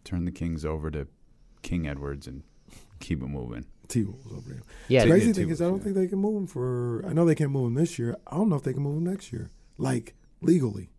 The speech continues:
Speaker 3: Oh, no, they can legally move him.
Speaker 2: And I know this year they legally can't 'cause he just signed that contract.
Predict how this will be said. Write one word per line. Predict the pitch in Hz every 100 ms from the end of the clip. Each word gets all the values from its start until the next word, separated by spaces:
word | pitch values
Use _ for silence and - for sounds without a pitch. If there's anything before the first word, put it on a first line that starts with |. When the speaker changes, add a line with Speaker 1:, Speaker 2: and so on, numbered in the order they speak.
| _ -
Speaker 3:
Oh, | 123 135
no, | 104
they | 120
can | 107 87
legally | 82 78 78
move | 76 85
him. | 87 - -
Speaker 2:
And | - 123
I | 127
know | 143
this | 123 180 -
year | 127
they | 117 107
legally | 110 170 139 117
can't | 113 156 123
'cause | 110
he | 117
just | 123 127
signed | 139 123 120
that | 110
contract. | 180 208 - 143 143